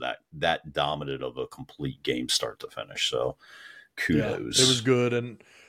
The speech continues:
Speaker 2: look, now everyone's back to talking about Lamar Jackson in the M V P conversation. I mean,
Speaker 1: Isn't that funny how that
Speaker 2: completed
Speaker 1: stuff
Speaker 2: over
Speaker 1: changes?
Speaker 2: seventy-seven,
Speaker 1: <laughs>
Speaker 2: completed over seventy-seven percent of his passes on Sunday.
Speaker 1: Yeah, and
Speaker 2: Against
Speaker 1: some
Speaker 2: Detroit.
Speaker 1: of them were, I mean, like I said,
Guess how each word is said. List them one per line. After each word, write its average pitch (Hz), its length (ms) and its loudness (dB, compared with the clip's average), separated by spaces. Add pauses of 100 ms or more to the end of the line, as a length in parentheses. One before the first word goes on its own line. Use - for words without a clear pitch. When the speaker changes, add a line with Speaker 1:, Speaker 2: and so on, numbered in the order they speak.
(120)
Speaker 2:
look, 139 300 2
now 123 400 -2
everyone's 127 440 0
back 110 440 -2
to 120 80 0
talking 123 440 2
about 117 340 2
Lamar 117 300 4
Jackson 123 480 2
in 123 120 2
the 123 120 2
M 127 100 2
V 123 120 2
P 135 300 4
conversation. 123 840 2
I 120 60 0
mean, 120 80 0
Speaker 1:
Isn't 117 100 0
that 107 60 -8
funny 87 180 2
how 82 120 -2
that 80 80 -4
Speaker 2:
completed 160 240 6
Speaker 1:
stuff 151 140 8
Speaker 2:
over 123 100 0
Speaker 1:
changes? 76 220 4
Speaker 2:
seventy-seven, 143 1000 4 (200)
Speaker 1:
<laughs> 170 220 2
Speaker 2:
completed 202 320 2
over 139 160 6
seventy-seven 170 880 2
percent 127 300 2
of 117 60 -2
his 113 100 -2
passes 107 680 -2 (1400)
on 120 160 0
Sunday. 101 340 0 (520)
Speaker 1:
Yeah, 160 180 0 (180)
and 110 120 2
Speaker 2:
Against 117 200 2
Speaker 1:
some 151 100 4
Speaker 2:
Detroit. 392 160 0
Speaker 1:
of 381 40 -4
them 381 80 -4
were, 226 380 -4
I 143 60 2
mean, 135 260 -2
like 127 140 2
I - 20 0
said, 104 260 4